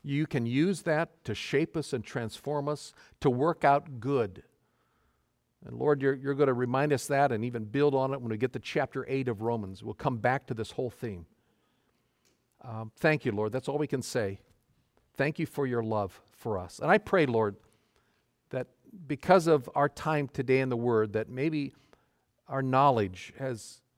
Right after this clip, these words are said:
has just increased just a little bit more. And that, Father, we will come to believe what we've just heard so that we can experience it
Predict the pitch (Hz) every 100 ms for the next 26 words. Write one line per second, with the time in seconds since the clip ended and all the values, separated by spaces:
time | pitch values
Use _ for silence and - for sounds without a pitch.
0 | _ 131 123 165 - 156 127 - 147 -
1 | - 175 135 127 160 135 131 117 131 110
2 | 92 - _ _ _ _ _ _ _ _
3 | _ _ _ _ _ _ _ - 117 127
4 | - 151 147 135 156 - _ 175 143 170
5 | - 185 123 101 113 135 202 123 92 120
6 | 131 113 87 113 208 196 - - 156 87
7 | - _ _ _ _ _ _ _ _ _
8 | _ _ _ _ _ - 131 139 151 -
9 | 147 113 - - - 180 185 147 107 -
10 | - -